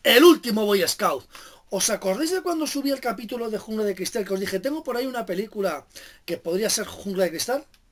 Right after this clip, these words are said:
Pues es El último Boy Scout. El, esta vez, pues no os cuento yo la trama, sino os leeré la parte de atrás.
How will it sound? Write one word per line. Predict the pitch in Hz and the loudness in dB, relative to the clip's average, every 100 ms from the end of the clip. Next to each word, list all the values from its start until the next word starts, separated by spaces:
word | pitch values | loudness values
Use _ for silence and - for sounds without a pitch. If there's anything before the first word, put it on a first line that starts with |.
| _ _ _ _ _ _ | _ _ _ _ _ _
Pues | 131 123 | -12 -2
es | 240 | 0
El | 190 233 | 0 -4
último | 202 208 180 | -6 -2 0
Boy | 185 175 | 0 -2
Scout. | - - 151 - - - - - - - - - - - | -4 -8 -10 -12 -20 -20 -20 -20 -20 -20 -20 -20 -16 -2
El, | 220 | -2
esta | 269 330 294 | 2 2 8
vez, | 277 339 - | 8 8 0
pues | 196 | -4
no | 202 220 | -2 -2
os | - | -2
cuento | - 214 185 175 | 0 0 0 -4
yo | 180 | -2
la | 151 | -2
trama, | 190 208 214 | -2 0 -2
sino | - 170 170 - | -4 -4 -6 -2
os | 190 160 | -2 0
leeré | 165 165 170 180 - - - | 0 0 2 0 -2 -18 -12
la | 151 | -8
parte | 185 185 | -6 -2
de | 175 | 0
atrás. | 190 214 - | 2 0 -2